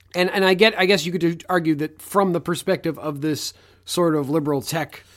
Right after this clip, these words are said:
lord, that yes, that he maybe would angle at a church, perhaps somebody who's, uh, maybe more anti-theistic than I am. Although it's never clear that he's specifically anti-theistic, but it's just, I, I can understand Sam Jackson's character being like, "Ah, fuck these people."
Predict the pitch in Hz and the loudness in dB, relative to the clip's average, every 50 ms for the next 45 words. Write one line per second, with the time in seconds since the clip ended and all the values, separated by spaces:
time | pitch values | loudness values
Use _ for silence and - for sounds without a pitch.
0 | - - - _ - 156 160 156 151 143 135 131 135 139 127 143 131 - 156 165 | -20 -20 -20 _ -8 -2 0 2 2 2 2 0 -2 -2 -2 -4 -4 -2 -2 -4
1 | 143 107 95 - - - 127 131 113 104 131 147 135 135 135 135 127 123 131 123 | -4 -2 -4 -6 -8 -4 -6 -6 -6 -4 -6 -4 -4 -2 -2 -4 -2 -2 -4 -4
2 | 117 113 135 131 120 - _ - 147 139 139 143 147 139 131 113 113 - - 202 | -4 -4 -6 -6 -6 -8 _ -10 -6 -6 -4 -4 -4 -4 -4 -6 -8 -8 -4 -4
3 | 240 240 - - 254 233 240 269 285 - - - 190 175 175 170 170 165 156 147 | -4 -4 -2 0 2 2 4 2 2 0 -2 -2 0 0 4 4 4 4 4 2
4 | 131 120 - - 131 131 123 123 123 151 160 156 139 120 123 143 180 202 190 196 | 0 -4 -8 -10 -10 -8 -8 -8 -6 -2 0 0 0 0 -2 -2 -2 0 0 -2
5 | 185 196 185 147 180 190 196 190 - - 196 160 - 147 139 143 185 214 214 214 | -2 -4 -4 0 2 2 2 2 0 -2 -6 -4 -4 -6 -4 -2 -2 -2 0 0
6 | 208 214 208 208 226 233 233 - 320 330 302 233 - 226 233 214 180 170 175 151 | 2 2 2 4 4 2 2 2 0 0 0 0 0 2 2 2 2 2 -2 -4
7 | - - 165 156 170 156 143 143 143 131 123 117 175 202 175 - 139 120 - - | -4 -6 -4 -4 -4 -2 -2 -2 -2 -2 -2 0 0 0 0 0 -6 -12 -12 -16
8 | - - - - - - - 147 135 135 - - - - 185 175 - 185 170 143 | -20 -20 -20 -20 -20 -6 -2 0 0 0 -2 -10 -10 -2 -2 0 2 2 0 0
9 | 190 - - 170 185 170 - 190 180 196 196 190 170 - 202 196 180 139 180 185 | -2 -4 -2 0 0 4 4 4 6 6 4 4 4 4 4 4 4 4 2 2
10 | 170 156 175 170 156 131 147 131 - 165 156 143 147 151 160 151 147 147 - - | 2 4 2 2 2 0 -4 -4 -2 -2 -2 0 0 0 0 0 -2 -4 -6 -8
11 | - 185 127 - - 127 113 - - 110 95 - - 107 95 85 101 98 | -8 -8 -8 -8 -8 -12 -14 -12 -12 -14 -12 -10 -10 -12 -10 -10 -14 -18